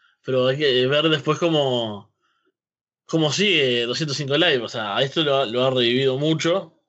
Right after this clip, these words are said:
Ha pasado de ser un programa totalmente prescindible y que no, no te llame para nada la atención a, bueno, a algo que, como en mi caso, te lo perdés y decís, bueno, a ver cómo tengo tiempo de ponerme al día con doscientos cinco Live. ¿Cuándo alguien dijo eso,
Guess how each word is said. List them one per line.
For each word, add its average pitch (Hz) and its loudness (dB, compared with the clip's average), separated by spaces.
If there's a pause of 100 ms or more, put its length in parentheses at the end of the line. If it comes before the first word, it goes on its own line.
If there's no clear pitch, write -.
(560)
Ha 117 -10
pasado 127 0
de 123 0
ser 135 0
un 123 -2
programa 117 0 (720)
totalmente 127 0
prescindible 135 0
y 117 -2
que 120 -8
no, 131 -8
no 127 -10
te 123 -4
llame 123 -2 (140)
para 107 -4
nada 143 2
la 135 2
atención 135 0
a, 107 -10 (520)
bueno, 131 2
a 117 2
algo 143 2
que, 131 0 (360)
como 139 0
en 147 0
mi 147 0
caso, 160 0 (140)
te 131 -2
lo 131 2
perdés 151 2
y 175 -4
decís, 131 -8
bueno, 139 -6 (500)
a 120 -8
ver 135 -2
cómo 139 -2
tengo 143 -2
tiempo 151 0
de 127 0
ponerme 139 -2
al 131 -2
día 143 0
con 123 -6
doscientos 127 -6
cinco 123 -2
Live. 139 2
¿Cuándo 160 0
alguien 147 2
dijo 139 0
eso, 170 0